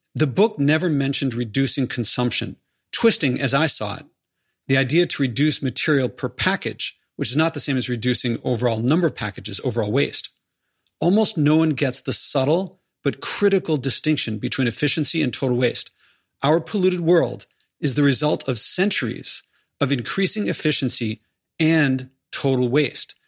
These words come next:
Nearly every initiative that I see today extends that trend. Missing that efficiency in a polluting system leads to more efficient pollution.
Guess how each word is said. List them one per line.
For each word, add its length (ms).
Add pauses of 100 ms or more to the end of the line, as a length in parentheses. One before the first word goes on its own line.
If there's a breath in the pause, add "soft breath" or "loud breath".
(120)
Nearly 240
every 480
initiative 460
that 80
I 60
see 260
today 420
extends 520
that 160
trend. 360 (380 soft breath)
Missing 420
that 120
efficiency 680
in 180
a 60
polluting 460
system 480 (440 soft breath)
leads 280
to 120
more 200
efficient 480
pollution. 500